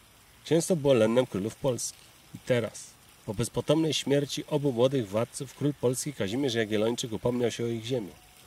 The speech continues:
W grudniu tysiąc czterysta sześćdziesiątego drugiego roku włączył do korony polskiej ziemię bełską, rawską i gostynińską,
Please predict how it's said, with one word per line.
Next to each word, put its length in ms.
W 100
grudniu 460
tysiąc 220
czterysta 440
sześćdziesiątego 640
drugiego 420
roku 240
włączył 380
do 120
korony 340
polskiej 440
ziemię 240
bełską, 640
rawską 420
i 80
gostynińską, 800